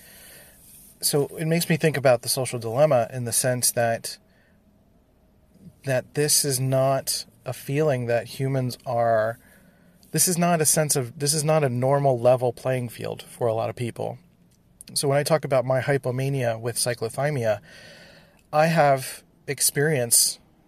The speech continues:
before these past few years with the heightened emotions.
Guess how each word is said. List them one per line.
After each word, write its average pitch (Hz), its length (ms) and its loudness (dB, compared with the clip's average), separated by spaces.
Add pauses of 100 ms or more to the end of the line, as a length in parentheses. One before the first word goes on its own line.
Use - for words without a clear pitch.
(120)
before 151 380 2
these 123 180 0
past 117 300 -2
few 123 120 -4
years 110 500 -2 (680)
with 139 400 -2
the 127 100 2
heightened 120 360 -4
emotions. 117 640 -4